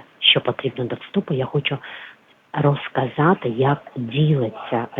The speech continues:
ця вища освіта в Сполучених Штатах Америки. Значить, перше, це іде associate degree. Це два роки навчання, це рівень українського технікуму. І загалом associate degree —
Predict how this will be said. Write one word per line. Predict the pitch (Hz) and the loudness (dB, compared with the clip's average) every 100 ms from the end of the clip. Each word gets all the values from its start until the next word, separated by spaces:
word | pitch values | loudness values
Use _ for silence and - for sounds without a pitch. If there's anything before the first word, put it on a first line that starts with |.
| - | -2
ця | 127 | 2
вища | 131 123 - | 4 6 4
освіта | 120 - 214 151 | 0 -2 0 0
в | |
Сполучених | - - 131 - 147 | -4 -4 -2 -2 0
Штатах | - 117 135 - | 0 0 -2 -4
Америки. | 135 123 117 - - - - - | -2 -2 -2 -8 -18 -18 -18 -6
Значить, | 143 127 - - | -2 -2 -4 0
перше, | 156 156 - - 110 - | 2 4 4 2 -2 -4
це | - 131 | -2 0
іде | 156 120 127 - | 0 2 0 -2
associate | 143 - 175 160 - - 123 117 | -6 -2 2 4 4 2 0 -2
degree. | 127 - - - - - - - - | -6 -8 -14 -14 -18 -18 -18 -4 4
Це | 135 131 135 - - - | 6 8 4 -2 -16 -6
два | 120 135 | 4 6
роки | 131 120 123 | 6 0 0
навчання, | 120 - - 139 165 202 - - | 0 0 -2 2 4 4 2 -4
це | 139 | 0
рівень | 127 147 165 160 _ - | 4 4 4 2 _ -2
українського | 151 139 139 143 156 - - 120 135 - | 6 8 8 6 2 2 -4 -2 -2 0
технікуму. | 143 131 - 123 113 - 113 107 156 - _ _ _ _ _ - - - - - _ _ | 2 2 0 -6 -6 -8 -10 -10 -12 -18 _ _ _ _ _ -20 -20 -18 -18 -18 _ _
І | 160 131 127 127 143 | 2 2 4 4 4
загалом | 135 139 135 160 226 254 - | 4 4 4 6 6 6 2
associate | - 139 - 143 - 139 127 | -10 -4 2 2 2 -2 -2
degree — | 123 123 139 190 | -2 -2 2 2